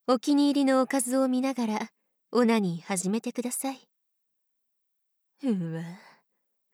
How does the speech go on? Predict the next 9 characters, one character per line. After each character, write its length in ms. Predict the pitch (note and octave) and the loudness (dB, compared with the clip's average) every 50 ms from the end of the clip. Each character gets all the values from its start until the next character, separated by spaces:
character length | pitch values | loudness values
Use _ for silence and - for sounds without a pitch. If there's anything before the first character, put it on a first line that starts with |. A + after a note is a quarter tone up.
| _ _ - | _ _ 0
お 140 | B3 A#3 G#3+ | 2 2 2
か 180 | - - A3 | 2 -2 -4
ず 180 | A3 - B3+ B3+ | -4 -4 -2 -4
は 120 | B3 B3+ - - | -4 -4 -8 -8
こ 200 | - G#3+ F#3+ F3+ | -6 -6 -4 -4
れ。 180 | F3 F3+ F#3+ A#3+ - - _ _ _ _ _ _ _ _ _ _ _ _ _ _ _ _ _ _ - | -6 -8 -10 -12 -18 -20 _ _ _ _ _ _ _ _ _ _ _ _ _ _ _ _ _ _ -12
さ 280 | C#4+ - - A3 G3+ | -10 -6 -4 -2 -2
す 200 | F#3+ - - - | -2 -4 -6 -6
が、 160 | G#3+ G#3+ A3 | -6 -6 -6